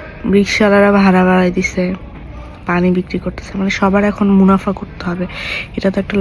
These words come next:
লাভ করার সময় আসছে না? আপনাদের নিজেদের যদি মন মানসিকতা ভালো না করেন, আজকে একজনের গেছে, তারপরে আপনার যাবে, তখন আপনি কান্না করবেন। সবাইকেই ভুগতে হবে, কেউ কা-, কেউ ছাড় পাবে না।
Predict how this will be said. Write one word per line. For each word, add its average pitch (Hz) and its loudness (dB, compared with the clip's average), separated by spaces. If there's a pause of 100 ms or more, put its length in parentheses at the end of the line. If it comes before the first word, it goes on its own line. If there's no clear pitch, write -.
লাভ 185 2 (160)
করার 190 0
সময় 190 2
আসছে - -6
না? 190 0 (1200)
আপনাদের 208 -2
নিজেদের 208 4
যদি 214 2
মন 202 2 (100)
মানসিকতা 208 0
ভালো 180 0
না 185 2
করেন, 185 0 (440)
আজকে - -4
একজনের 196 0
গেছে, 208 -4 (100)
তারপরে 196 0
আপনার 180 -2 (100)
যাবে, 170 -4 (520)
তখন 208 -6
আপনি 208 0
কান্না 185 0
করবেন। 180 -2 (160)
সবাইকেই 247 2
ভুগতে 202 -4
হবে, 170 -8 (120)
কেউ 190 4
কা-, - -6 (120)
কেউ 214 2
ছাড় 196 -4
পাবে 165 -4
না। 175 -6